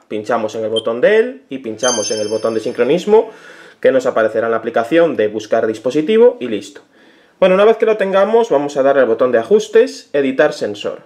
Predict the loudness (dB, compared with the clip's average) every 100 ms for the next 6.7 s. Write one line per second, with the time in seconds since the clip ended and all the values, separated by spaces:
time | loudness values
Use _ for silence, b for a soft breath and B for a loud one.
0 | _ _ _ b b 0 4 2 2 2
1 | 2 2 -2 -2 -2 -2 -4 -6 -4 -4
2 | -4 -8 -16 _ b b b b 2 4
3 | 6 6 4 4 4 4 4 4 4 4
4 | 4 4 6 6 4 0 0 2 2 4
5 | 4 4 2 2 2 2 0 0 -2 -2
6 | -2 -2 -2 -2 -2 -6 -10